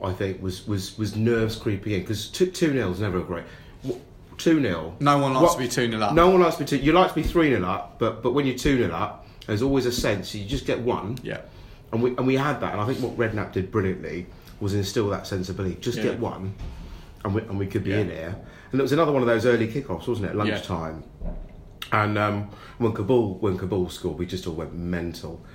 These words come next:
Speaker 1: We were in club level,
Speaker 2: Yeah.
Speaker 1: but we still just went
Speaker 2: Yeah, yeah.
Speaker 1: mental. And, and, and the speed at which that, that stadium just, just emptied out was remarkable. And we stayed there till five.
Speaker 2: Yeah.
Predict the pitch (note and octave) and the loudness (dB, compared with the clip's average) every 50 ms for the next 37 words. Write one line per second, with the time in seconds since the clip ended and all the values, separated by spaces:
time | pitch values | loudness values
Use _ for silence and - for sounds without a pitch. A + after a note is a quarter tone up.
0 | - - - - - - B2 B2 B2+ C#3 C#3 C3+ C3 B2+ B2 - A2+ G2+ F#2 F#2+ | -18 -18 -18 -16 -2 2 4 6 6 6 6 6 6 4 2 2 0 2 2 2
1 | F2 F2 F#2+ A2 A2+ - - - - - - A#2 A2 A2 G#2+ - - G#2 F2 F#2+ | 0 0 0 -2 -4 -6 -10 -16 -16 -10 -6 -4 -2 -2 -2 -2 -2 -2 -2 -2
2 | F#2+ F#2 - - A2 G2 F2+ F2+ - F#2 F#2 - A2 A2 A2 G#2+ F#2+ F#2 G2+ G#2 | -2 -2 0 2 2 2 0 0 -4 -4 -2 -2 0 0 2 2 2 2 2 0
3 | G2 F#2+ E2+ E2 E2 - - - - - - - - - - A2+ A2+ A2+ - A#2+ | -2 -4 -6 -8 -8 -12 -16 -20 -20 -20 -20 -20 -8 -2 0 0 0 0 0 0
4 | A2+ A2+ A2+ A2 G#2+ A2 A2 G#2+ - - - - - - D#3+ D3 C#3+ B2 A#2 - | -2 -2 -2 -2 0 0 0 0 0 -2 -4 -4 0 2 4 4 4 4 2 2
5 | G#2+ A2 G2+ - - - A2+ G#2+ - - - - - G2 G#2+ G#2+ G#2+ - - - | 0 0 -2 -2 -2 0 0 0 0 -2 -6 -8 -2 0 0 0 0 -2 -4 0
6 | A2 G2+ G2+ F#2+ D#2+ F#2 F2 E2+ E2 - F#2+ F#2 - - - - F#2+ F#2 - - | 0 2 2 2 0 -2 -2 -2 -4 -4 -4 -4 -4 -6 -8 -6 -6 -6 -6 -4
7 | - A2 F#2 F#2 F2+ - - - F#2+ F#2 F2 E2 E2 D#2+ E2 F#2 F2+ - F2+ F2 | -4 -2 -2 -2 -2 -2 -2 -2 0 0 -2 -2 -4 -6 -8 -8 -6 -4 -4 -2
8 | F#2 F#2 F#2 F2+ F2 - - - E2+ E2+ E2+ E2+ - - - - - - - - | -2 0 -2 -2 -4 -6 -8 -8 -8 -8 -8 -8 -12 -16 -18 -18 -18 -14 -8 -2
9 | A2+ B2 D#3 E3 - - C#3+ C#3 G#2+ G2 F#2 - G2+ F#2 F#2 - C3 C3 B2 G2 | 0 2 2 2 2 0 0 2 2 0 -2 -2 -2 -4 -2 -2 -2 -2 0 -2
10 | E2+ E2 - - - - - A#2+ B2 B2 | -4 -6 -8 -12 -14 -4 0 0 0 0